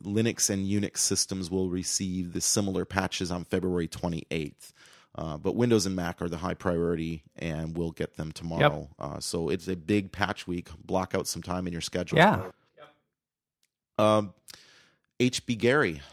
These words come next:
Speaker 1: uh, well-respected security firm, was, uh, attacked by Anonymous, I guess technically the day before the Super Bowl, but they announced and released and embarrassed H B Gary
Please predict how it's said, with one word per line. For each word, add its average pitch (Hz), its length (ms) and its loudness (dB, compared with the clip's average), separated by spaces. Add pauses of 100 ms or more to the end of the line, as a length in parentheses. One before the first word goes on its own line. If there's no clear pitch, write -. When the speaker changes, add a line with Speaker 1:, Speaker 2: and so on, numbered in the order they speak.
(120)
Speaker 1:
uh, 92 400 -2 (120)
well-respected 101 1160 2
security 101 480 2
firm, 92 540 0
was, 90 420 2 (100)
uh, 87 240 0
attacked - 640 -6
by 92 160 0
Anonymous, 90 880 0 (420)
I 92 140 -2
guess 101 240 -2
technically 98 500 -2
the 85 100 -6
day 98 200 0
before 95 320 -2
the 92 80 -4
Super - 260 -4
Bowl, 87 240 -2
but 85 220 -4 (420)
they 104 140 10
announced 107 580 4
and 98 220 0
released 101 420 0
and 95 100 0
embarrassed 98 520 2
H 98 180 -4
B 98 100 -4
Gary 90 540 -2